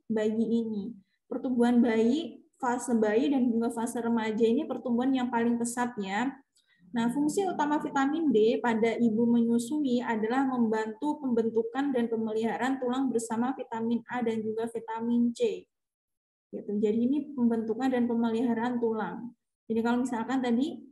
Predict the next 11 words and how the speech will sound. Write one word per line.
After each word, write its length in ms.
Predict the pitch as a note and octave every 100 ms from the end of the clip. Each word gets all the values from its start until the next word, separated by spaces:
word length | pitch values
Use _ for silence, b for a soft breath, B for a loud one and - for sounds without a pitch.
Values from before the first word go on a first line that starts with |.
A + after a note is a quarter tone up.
| _ _
kalau 160 | - G#3
misalkan 480 | A#3+ A#3 A#3 B3 A3
dia 160 | A3+
kurang, 560 | A3+ A3 B3 D4 D#4+ -
ya 240 | G3+ G3+
diambilnya 640 | G#3+ - A3+ A3 A#3 D4 C4+
dari 160 | B3
cadangannya 560 | - A#3 A3 A3 A#3 D4
dari 240 | B3 A#3
sini 240 | C4 C4+ C4
nih. 220 | A3+